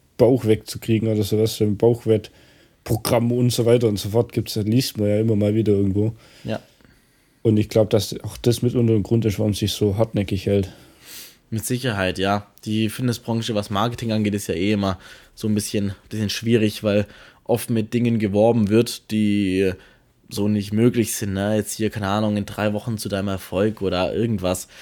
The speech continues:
Speaker 2: So ein Körper braucht erstmal Zeit, bis er sich strukturell verändert, bis er Anpassungen vornimmt. Ähm, drei Wochen ist ja schon ein bisschen arg nah gegriffen, weißt du, solche Sachen.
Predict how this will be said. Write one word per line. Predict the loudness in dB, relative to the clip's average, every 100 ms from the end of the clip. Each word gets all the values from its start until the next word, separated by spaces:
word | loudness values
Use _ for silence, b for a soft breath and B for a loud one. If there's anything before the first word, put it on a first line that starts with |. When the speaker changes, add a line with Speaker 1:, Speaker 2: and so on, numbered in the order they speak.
| B B -10
Speaker 2:
So | -6
ein | -4 -6
Körper | -4 -2 -2
braucht | 0 -2 -2
erstmal | -4 -6 -6
Zeit, | -4 -4
bis | -4 -6
er |
sich | -6 -6
strukturell | -8 -8 -4 -6
verändert, | -4 -4 -4 -4 -6
bis | -8
er | -8
Anpassungen | -8 -8 -8 -8 -8
vornimmt. | -6 -4 -4 -6 -8 B B B B B
Ähm, | -4 -2 -2 -4 -6 -12 _ _ _
drei | -8 -6 -4
Wochen | -6 -6
ist | -6 -6
ja | -8
schon | -6 -4
ein |
bisschen | -6 -8 -4
arg | -4 -4
nah | -4 -4
gegriffen, | -4 -8 -14 -12 -12
weißt | -12 -8
du, | -8
solche | -8 -10
Sachen. | -10 -10 -10